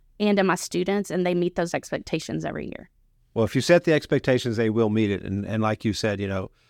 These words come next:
Speaker 2: uh, you don't quit when you're tired, you quit when you're done. And so I, I, I appreciate that model. Uh, so, Mister Agosti, a little, little personal thing. Uh, the visual arts, I, I really, really enjoy. And I came to you with a very, uh, nebulous idea about how to bring visual arts and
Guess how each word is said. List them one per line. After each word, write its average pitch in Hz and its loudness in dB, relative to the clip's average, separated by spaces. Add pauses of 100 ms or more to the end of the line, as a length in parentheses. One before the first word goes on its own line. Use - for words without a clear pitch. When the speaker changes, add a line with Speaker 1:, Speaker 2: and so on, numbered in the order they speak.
(240)
Speaker 2:
uh, 95 -6
you 98 -2
don't 135 4
quit 151 4
when 123 2
you're 113 4
tired, 101 4
you 90 -4
quit 117 2
when 98 0
you're 92 0
done. 85 -2 (440)
And 98 -4
so 104 -2
I, 101 0
I, 98 -2
I 98 -2
appreciate 104 0
that 104 0
model. 95 0 (400)
Uh, 135 2
so, 160 2
Mister 175 6
Agosti, 151 4
a 165 0
little, 151 4
little 147 2
personal 135 2
thing. 123 -2
Uh, 104 0
the 104 -8
visual 131 2
arts, 120 4
I, 107 0
I 101 -4
really, 120 2
really 117 2
enjoy. 113 -2 (440)
And 107 0
I 110 2
came 147 2
to 135 0
you 143 2
with 123 0
a 117 2
very, 127 2
uh, 101 -4
nebulous 131 2
idea 107 0 (360)
about 110 4
how 113 4
to 113 4
bring 107 0
visual 123 2
arts 107 2
and 107 -6